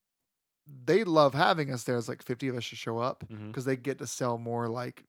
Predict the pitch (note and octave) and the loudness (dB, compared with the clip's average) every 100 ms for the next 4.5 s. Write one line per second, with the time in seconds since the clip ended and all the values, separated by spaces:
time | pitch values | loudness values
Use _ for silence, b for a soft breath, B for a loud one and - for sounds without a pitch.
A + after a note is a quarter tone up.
0 | _ - A#2+ A#2 A#2+ A#2+ A#2+ - - - | _ -6 -4 -4 -6 -6 -8 -8 -14 -12
1 | - G#2+ A2+ A#2 B2+ B2+ B2 - A#2+ A#2 | -12 -14 -14 -14 -8 -8 -10 -10 -8 -8
2 | B2+ B2+ A#2+ G#2 C3+ C3 B2+ B2 A#2 A#2 | -10 -10 -10 -2 -2 -2 -6 -4 -4 -4
3 | A#2+ A#2 C#3+ C3 A#2+ A#2 - B2+ C3 B2+ | -8 -8 -2 -2 -2 -8 -10 -6 -6 -6
4 | A#2 B2 A2+ A#2+ A2+ | -8 -12 -12 -12 -18